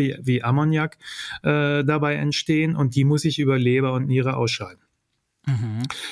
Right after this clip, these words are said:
Speaker 1: So, und deswegen sage ich, im Alltag, gar keine Frage, möglichst Vollwert, möglichst, äh, verschiedene Eiweißquellen, Hülsenfrüchte et cetera, das ganze Programm.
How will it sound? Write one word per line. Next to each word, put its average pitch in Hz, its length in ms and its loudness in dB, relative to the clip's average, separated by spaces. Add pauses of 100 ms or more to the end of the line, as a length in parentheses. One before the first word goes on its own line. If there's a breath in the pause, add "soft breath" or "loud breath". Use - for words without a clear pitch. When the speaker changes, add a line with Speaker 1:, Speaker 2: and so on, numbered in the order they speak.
(140 loud breath)
Speaker 1:
So, 131 160 2
und 127 140 2
deswegen 160 260 2
sage 156 220 2
ich, - 200 -4 (680 loud breath)
im 170 160 2
Alltag, 208 680 0 (100)
gar 131 140 0
keine 127 300 -2
Frage, 131 500 -2
möglichst 135 480 0
Vollwert, 127 640 0
möglichst, 131 580 -2
äh, 123 200 0
verschiedene 135 460 0
Eiweißquellen, 123 840 0
Hülsenfrüchte 127 720 0
et 120 140 -2
cetera, 117 380 0
das 117 140 -2
ganze 139 280 -2
Programm. 123 480 -2